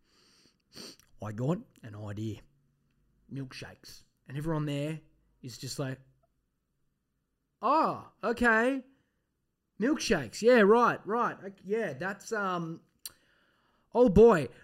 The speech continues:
please explain." He's like, "We're gonna explain consent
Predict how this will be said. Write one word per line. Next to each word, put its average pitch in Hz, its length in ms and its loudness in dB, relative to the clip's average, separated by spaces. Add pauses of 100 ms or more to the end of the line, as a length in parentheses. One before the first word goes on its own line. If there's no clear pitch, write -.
(120)
please 226 460 0
explain." 226 460 -4
He's 143 160 -8
like, 143 160 -6 (640)
"We're 135 120 -14
gonna 135 140 -12
explain 151 480 -18
consent 151 540 -20